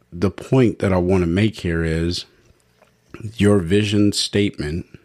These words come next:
gets you future focused on your marriage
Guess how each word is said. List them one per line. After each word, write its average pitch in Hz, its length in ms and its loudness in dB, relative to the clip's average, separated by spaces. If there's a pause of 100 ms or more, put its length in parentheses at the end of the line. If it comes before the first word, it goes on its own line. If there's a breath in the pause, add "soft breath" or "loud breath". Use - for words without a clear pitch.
(800)
gets 92 280 0
you 90 120 -2
future 101 420 0
focused 82 680 -4 (720 soft breath)
on 90 200 0
your 82 240 0
marriage 80 600 -2